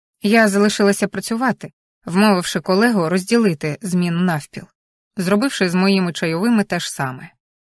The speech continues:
З кожним разом було складніше підходити до витривалих відвідувачів,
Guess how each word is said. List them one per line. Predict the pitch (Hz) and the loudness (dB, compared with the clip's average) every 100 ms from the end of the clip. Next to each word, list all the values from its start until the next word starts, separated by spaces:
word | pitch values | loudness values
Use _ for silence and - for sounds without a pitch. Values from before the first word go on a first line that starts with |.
| _ | _
З | - | -4
кожним | 240 233 226 220 | 2 4 6 6
разом | 262 240 180 | 4 4 2
було | 185 240 | 2 0
складніше | - 220 226 269 269 170 | 0 0 2 2 0 -2
підходити | 170 151 247 202 160 165 156 | -4 -4 -2 0 -2 -4 -2
до | 185 | 0
витривалих | 214 202 202 214 196 - | 0 2 2 4 2 0
відвідувачів, | 190 180 214 156 143 - - | -4 0 0 -2 -6 -8 -12